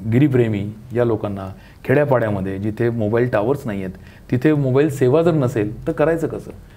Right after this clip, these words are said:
तर त्या ठिकाणी ही सेवा उपलब्ध होईल आणि हा एक प्रचंड मोठा अं, विस्तारित असलेला उद्योग होऊ शकतो. आता इथली जर गुंतवणूक मला सुरुवातीला अत्यंत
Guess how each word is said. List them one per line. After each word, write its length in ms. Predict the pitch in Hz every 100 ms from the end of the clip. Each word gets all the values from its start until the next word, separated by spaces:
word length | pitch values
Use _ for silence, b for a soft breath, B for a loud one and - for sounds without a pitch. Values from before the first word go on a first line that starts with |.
| B B
तर 60 | -
त्या 220 | 165 165
ठिकाणी 420 | 170 160 170 196 220 -
ही 60 | 160
सेवा 300 | 151 143 160
उपलब्ध 460 | 151 147 180 180 127
होईल 240 | 101 110 - B B B
आणि 200 | - 170
हा 200 | 185 170
एक 120 | 208 208
प्रचंड 320 | 196 233 240
मोठा 400 | 233 208 214 240 - B B B B -
अं, 720 | 170 170 165 160 156 156 156 160 -
विस्तारित 540 | 160 156 151 185 202
असलेला 280 | 185 - 180
उद्योग 300 | 190 147 180
होऊ 140 | 151 160
शकतो. 380 | 113 - - - B B
आता 200 | - 170
इथली 360 | 202 165 - 214
जर 140 | 220
गुंतवणूक 420 | 202 196 196 208 208
मला 300 | 190 190 196
सुरुवातीला 600 | 160 151 175 180 185 190
अत्यंत 400 | 175 185 175